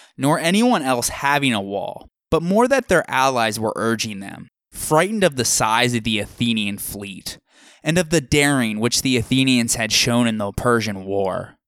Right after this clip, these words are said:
end quote. And so, it is evident that the role of the Athenian navy in beating back the Persians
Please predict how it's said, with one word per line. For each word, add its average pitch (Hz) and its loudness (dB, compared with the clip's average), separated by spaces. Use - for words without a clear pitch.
end 104 -6
quote. - -10
And 139 0
so, 120 2
it 156 -2
is 196 2
evident 117 -2
that 117 -2
the 143 2
role 143 4
of 202 2
the 180 2
Athenian 143 0
navy 107 -4
in 127 -4
beating 131 0
back 131 0
the 131 -2
Persians - -6